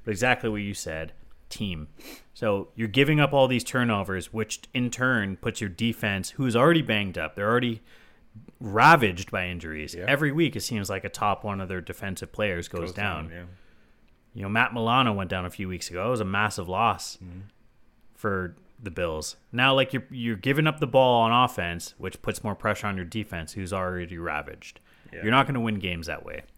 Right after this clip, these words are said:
Speaker 1: So it starts with your offense securing the ball. That's what they need to do here. That's gonna get them back into the win column. We'll see what happens this week. Um, but again, you know, it all boils down to, uh, Josh Allen.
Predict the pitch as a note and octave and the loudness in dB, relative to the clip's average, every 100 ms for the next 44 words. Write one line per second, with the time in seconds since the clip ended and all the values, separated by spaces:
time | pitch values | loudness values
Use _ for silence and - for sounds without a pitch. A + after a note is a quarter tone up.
0 | - - A2 G2+ - - D#3 E3+ D#3 B2 | -14 -2 -2 -2 -8 6 6 8 2 2
1 | G#2 G2+ - G2 - F#2+ - F#2 E2+ D#2+ | 4 2 0 -6 -6 -8 -6 -6 -6 -8
2 | D2+ D#2 - - - _ _ _ _ - | -8 -10 -16 -20 -20 _ _ _ _ -20
3 | - _ - - A2 C3+ C#3 A#2 A#2+ G#2 | -20 _ -20 -2 2 2 0 -4 -2 -4
4 | - E2+ F2+ F2 F2+ F2 - - - G#2+ | -6 -6 -6 -4 -4 -6 -8 -20 -6 2
5 | B2+ - C3 A#2 G#2+ A2+ G2 F#2+ G2+ F#2 | 2 2 -2 0 0 0 2 0 0 -8
6 | - E2+ F2 F2 F2+ E2+ E2+ - - - | -6 -6 -6 -8 -8 -8 -10 -14 -20 -18
7 | F2 - G#2+ F#2+ F#2+ G2+ F2 F2+ - A#2+ | -12 -6 -4 -2 -2 -2 -6 -6 -4 -6
8 | - - - - - - - - - - | -8 -10 -20 -20 -16 -14 -14 -18 -20 -12
9 | E2 D#2+ D#2+ F2 F#2+ - - G#2+ A#2+ B2 | -8 -8 -8 -6 -6 -8 -8 0 2 2
10 | A2 - _ - G#2 G2 F#2 F#2 E2+ A2 | 0 -8 _ -14 -6 -4 -4 -8 -2 -2
11 | A2 A#2 A#2+ A#2 A#2 A2 A2+ A#2 - A#2 | 2 0 2 2 4 2 0 -2 -2 0
12 | A2+ A2+ A2+ A2 A2+ - A2+ C#3+ D#2+ | 2 2 0 2 0 0 -4 -4 -8